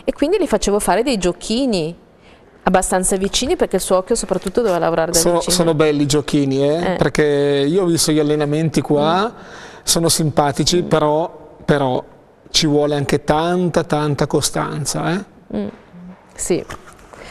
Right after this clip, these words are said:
Speaker 1: Però quel disegno che c'è sulla copertina l'ha fatto lei da piccola,
Speaker 2: Ah,
Speaker 1: e
Speaker 2: l'ha fatto lei
Speaker 1: senza
Speaker 2: da
Speaker 1: gli
Speaker 2: piccola
Speaker 1: occhiali.
Speaker 2: questo,
Speaker 1: Eh,
Speaker 2: senza gli
Speaker 1: sì,
Speaker 2: occhiali?
Speaker 1: eh, sì.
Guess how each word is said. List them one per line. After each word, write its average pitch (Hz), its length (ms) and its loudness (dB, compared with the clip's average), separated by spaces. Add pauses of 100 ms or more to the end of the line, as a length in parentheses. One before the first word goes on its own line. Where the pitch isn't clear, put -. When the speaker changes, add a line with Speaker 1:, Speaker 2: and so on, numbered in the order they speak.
(160)
Speaker 1:
Però 269 160 0
quel 233 120 2
disegno 190 360 0
che 208 100 -2
c'è 202 140 -2
sulla 190 200 -2
copertina 185 460 -2
l'ha 202 100 0
fatto 170 300 -2
lei 165 140 0
da 160 120 0
piccola, 190 540 -2
Speaker 2:
Ah, - 20 4
Speaker 1:
e 165 40 4
Speaker 2:
l'ha 165 60 2
fatto 185 240 2
lei 196 100 2
Speaker 1:
senza 202 120 2
Speaker 2:
da 185 60 2
Speaker 1:
gli - 20 2 (100)
Speaker 2:
piccola 151 220 2
Speaker 1:
occhiali. 185 160 2
Speaker 2:
questo, 170 220 0
Speaker 1:
Eh, 143 60 -2
Speaker 2:
senza 180 340 0
gli 170 60 2
Speaker 1:
sì, 160 40 2
Speaker 2:
occhiali? 147 560 0
Speaker 1:
eh, 170 140 -2
sì. 190 400 -4